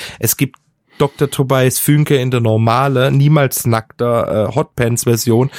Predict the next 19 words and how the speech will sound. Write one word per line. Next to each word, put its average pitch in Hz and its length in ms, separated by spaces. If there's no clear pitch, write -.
und 220 380
dann 170 100
noch 165 140
die 156 180
Variante, 143 580
wo 123 140
er 117 80
grad 127 260
so 123 200
halb 135 220
blau 135 260
angemalt 131 600
ist 135 200
als 110 260
Ersatzmitglied 131 800
der 113 60
Blue 139 280
Man 127 220
Group. 127 340